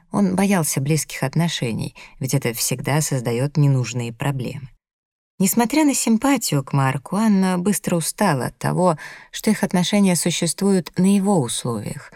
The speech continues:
Ей хотелось развития, сближения. Она приняла решение больше не встречаться. Марк искренне расстроился,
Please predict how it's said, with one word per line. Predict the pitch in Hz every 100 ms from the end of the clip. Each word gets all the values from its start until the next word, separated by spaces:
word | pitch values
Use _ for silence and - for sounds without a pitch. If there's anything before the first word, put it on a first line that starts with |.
| - - _ _ -
Ей | 170 180
хотелось | 156 151 180 160 139
развития, | 135 123 120 196 - 131 117
сближения. | 113 117 113 151 175 127 - - - - _ _ _ _ _ -
Она | 226 247
приняла | - 202 185
решение | 165 156 - 196 170
больше | 147 151 - 143
не |
встречаться. | 139 - - 117 - 127 - - _ _ _ _ _ _ _
Марк | - 226 214 190
искренне | 156 - 131 127
расстроился, | 139 - 214 247 233 - 202